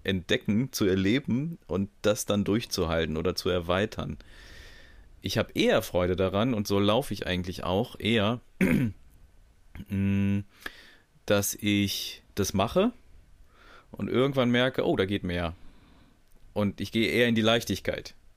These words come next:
Und <clears throat> das ist auch das, was ich gerade, wie ich gerade laufe, ähm, dass ich,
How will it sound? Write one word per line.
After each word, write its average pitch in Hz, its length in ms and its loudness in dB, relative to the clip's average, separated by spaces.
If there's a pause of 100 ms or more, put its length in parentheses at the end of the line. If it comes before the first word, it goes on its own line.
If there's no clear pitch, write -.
(920)
Und 95 560 -2 (120)
<clears throat> - 280 4
das 113 160 2
ist 110 120 0
auch 98 120 2
das, 110 220 0
was 104 160 2
ich 101 160 -2
gerade, 98 460 2 (100)
wie 101 80 -2
ich 98 100 -4
gerade 92 260 2
laufe, 98 720 0 (1300)
ähm, 92 720 0 (840)
dass 98 260 0
ich, - 680 -2